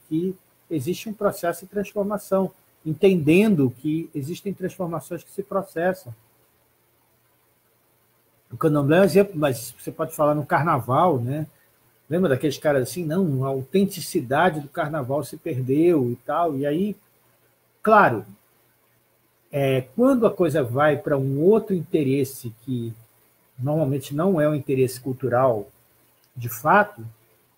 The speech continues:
há muito desvirtuamento, tal. Não é dizer que não existam processos de desvirtuação da, do, do, da, da criação cultural,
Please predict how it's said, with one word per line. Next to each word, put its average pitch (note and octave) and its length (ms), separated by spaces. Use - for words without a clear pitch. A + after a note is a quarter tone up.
há F3+ 100
muito G3 280
desvirtuamento, E3 1000
tal. D#3+ 220
Não F3+ 160
é A#3+ 80
dizer G3 240
que G#3+ 120
não G#3+ 180
existam G3 640
processos E3+ 600
de C#3 140
desvirtuação D3+ 880
da, E3 140
do, C#3 300
do, C3 220
da, B2+ 300
da C3 160
criação D3 380
cultural, C3+ 640